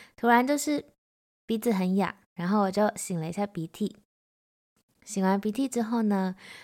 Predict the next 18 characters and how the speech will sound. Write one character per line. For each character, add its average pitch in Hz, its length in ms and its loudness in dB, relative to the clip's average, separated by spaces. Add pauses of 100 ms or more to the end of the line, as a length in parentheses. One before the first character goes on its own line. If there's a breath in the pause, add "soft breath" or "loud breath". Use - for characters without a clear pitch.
(160 loud breath)
我 170 100 -8
就 220 340 2
发 214 180 -6
现 202 380 0
我 165 120 -6
的 156 280 -8
手 240 240 0
指 240 180 -4
上 226 300 0
面 214 320 2 (320 loud breath)
有 156 100 -8
一 170 120 -4
个 170 480 -2
小 - 180 -4
小 220 100 0
的 175 80 0
鼻 226 200 -2
屎， - 400 -4